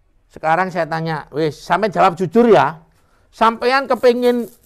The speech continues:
dirantai gini atau sampean kepengin saya bawa pulang, saya rawat, ini saya lepas?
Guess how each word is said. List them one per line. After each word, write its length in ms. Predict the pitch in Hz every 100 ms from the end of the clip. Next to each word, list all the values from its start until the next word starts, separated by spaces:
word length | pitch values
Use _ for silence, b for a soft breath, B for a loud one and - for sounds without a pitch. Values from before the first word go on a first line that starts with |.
| -
dirantai 640 | - 180 202 208 196 226 208
gini 320 | 160 165 247
atau 300 | 226 185 208
sampean 560 | 196 202 185 208 214 208
kepengin 560 | 202 208 202 226 220
saya 260 | - 196 196
bawa 240 | 180 160
pulang, 460 | 156 180 208 254 -
saya 240 | 196 185
rawat, 340 | 185 190 214 214
ini 160 | 196
saya 220 | 196 185
lepas? 420 | 185 170 - -